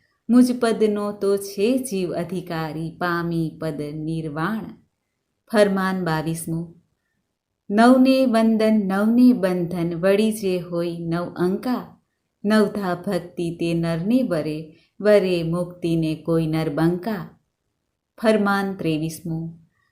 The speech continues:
દાન દિયે છતાં રહે અજાની, વળી પારકી કરે નહીં આસ. આઠે પહોર આનંદમાં રહે, તેને જાણવો મુજ અંતર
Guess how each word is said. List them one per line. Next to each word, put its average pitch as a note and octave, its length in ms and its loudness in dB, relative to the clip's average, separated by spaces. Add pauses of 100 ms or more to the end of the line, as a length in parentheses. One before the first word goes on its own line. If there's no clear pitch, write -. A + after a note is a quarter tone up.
(180)
દાન A#3+ 440 6
દિયે A#3+ 420 6
છતાં G3+ 440 0
રહે G3 320 0
અજાની, E3 960 -4 (300)
વળી G#3 320 4
પારકી E3+ 680 -6
કરે E3 280 0
નહીં E3+ 380 -2
આસ. A#3 280 -2 (720)
આઠે C4 480 2
પહોર A#3+ 500 0 (140)
આનંદમાં A3 680 0
રહે, E3 400 -4
તેને F3+ 480 -2
જાણવો D#3 560 -6
મુજ E3 260 -4
અંતર F3 460 -2